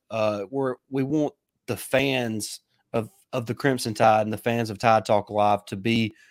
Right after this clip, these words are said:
really interactive and, and kinda drive the, the conversation of that show, of that live show. So we look forward to that. Kinda, we want to see,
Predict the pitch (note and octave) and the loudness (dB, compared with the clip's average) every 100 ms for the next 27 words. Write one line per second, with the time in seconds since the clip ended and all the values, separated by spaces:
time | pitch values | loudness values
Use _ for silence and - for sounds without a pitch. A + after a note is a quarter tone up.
0 | _ _ A#2 C3 D3 D3 C#3+ B2+ B2 B2 | _ _ 0 2 4 4 2 4 6 6
1 | A#2+ A#2+ A2+ G#2+ G#2+ A2 G#2 C3+ A#2+ G2 | 4 0 0 0 -2 -4 -2 0 0 0
2 | G#2+ G#2+ A#2 A#2 A2 G#2+ G#2+ G2 _ _ | -2 2 2 2 0 0 0 0 _ _
3 | _ A#2+ C3+ A#2+ A2 - A#2 G#2+ A2 G#2+ | _ -6 4 4 4 2 0 0 -4 -2
4 | A2 A2 G#2 - A#2 A2 G#2+ G#2 G#2+ A2 | 0 0 0 0 0 2 2 0 0 4
5 | G#2+ G#2 - G#2+ G#2 - G#2 G2 _ _ | 2 2 -2 -2 -2 -2 -4 -4 _ _
6 | C3+ C3+ B2 B2+ A#2+ G#2 A2+ A2+ F2+ C3+ | 0 0 2 0 0 2 4 2 2 0
7 | A#2+ G#2 B2+ C#3+ C#3 - - - C3 B2+ | 0 0 0 0 -2 -6 -6 -2 -2 -2